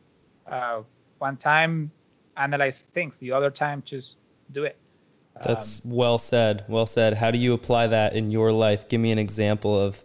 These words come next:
Speaker 2: how you've, uh, like, jumped all in on something, but also calculated.
Speaker 1: Yeah. So I have a,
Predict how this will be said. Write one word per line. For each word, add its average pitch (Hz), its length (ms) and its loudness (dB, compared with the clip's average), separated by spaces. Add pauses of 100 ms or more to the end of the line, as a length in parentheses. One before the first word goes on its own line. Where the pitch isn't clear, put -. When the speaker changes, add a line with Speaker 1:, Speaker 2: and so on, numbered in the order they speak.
(580)
Speaker 2:
how 110 200 0
you've, 107 500 0
uh, 104 380 0 (720)
like, 107 220 0
jumped 131 300 2
all 117 200 4
in 117 140 4
on 110 120 2
something, 104 400 -2
but 104 120 2
also 98 580 0 (120)
calculated. - 640 -6 (1200)
Speaker 1:
Yeah. 165 280 4
So 170 200 4
I 165 240 2
have 185 240 4
a, 156 440 6